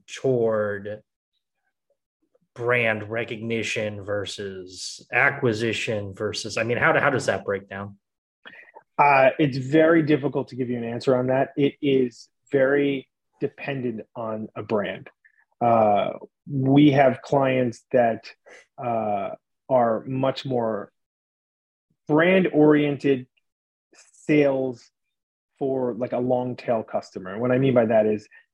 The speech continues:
Speaker 2: they're, the, the, we, we deal with, like, youth sports organizations. A whole team's gonna come. It's gonna cost them twenty thousand dollars to come to this, uh, to, to, to this resort. That's a lot harder to bite off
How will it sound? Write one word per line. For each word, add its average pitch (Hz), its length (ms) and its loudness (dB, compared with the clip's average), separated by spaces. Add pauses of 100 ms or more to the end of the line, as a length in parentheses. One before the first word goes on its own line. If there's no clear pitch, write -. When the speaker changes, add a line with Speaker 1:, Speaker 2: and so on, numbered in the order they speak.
(100)
Speaker 2:
they're, 147 300 4
the, 139 380 4
the, 117 300 4
we, 139 220 6
we 139 200 4
deal 131 140 4
with, 123 120 2
like, 113 140 -4
youth 135 180 0
sports 110 340 -4
organizations. 92 840 -10 (340)
A - 40 -2
whole 123 280 4
team's 120 340 0
gonna 98 180 -2
come. 95 240 -8
It's - 100 -12
gonna 110 140 -4
cost - 300 -2
them 98 140 -2
twenty 127 320 2
thousand 110 400 2
dollars 98 400 0
to 110 100 -6
come 110 360 -4
to - 120 -6
this, 101 240 0 (480)
uh, 101 300 4 (220)
to, 110 200 -2
to, - 180 -4
to - 160 -4
this 107 220 0
resort. 98 500 2 (580)
That's 135 440 2
a - 60 6
lot 139 560 6 (100)
harder 131 440 2
to 117 80 0
bite 113 280 0
off 143 340 2